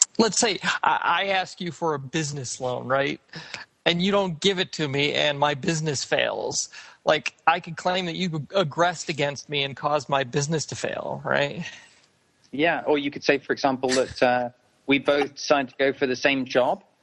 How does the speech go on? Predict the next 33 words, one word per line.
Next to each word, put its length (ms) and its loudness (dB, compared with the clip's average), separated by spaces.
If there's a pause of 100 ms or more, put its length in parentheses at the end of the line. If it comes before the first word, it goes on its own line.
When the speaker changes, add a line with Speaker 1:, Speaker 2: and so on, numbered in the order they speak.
(260)
Speaker 2:
and 180 4
you 120 2
get 240 0
the 80 -2
job 320 2
and 80 0
I 140 2
don't. 440 0
Well, 340 2
I 60 0
mean, 220 0
now 240 2
you 300 0
have 100 -4
aggressed 340 0
against 400 -2
me 80 2
because 240 0
I've 180 2
lost 300 -2
my 160 2
future 380 0
income, 360 -2
'cause 160 0
I 140 4
would 160 0
have 80 -4
got 140 2
the 80 -10
job 240 2
if 120 -10
you 140 4
hadn't, 520 -2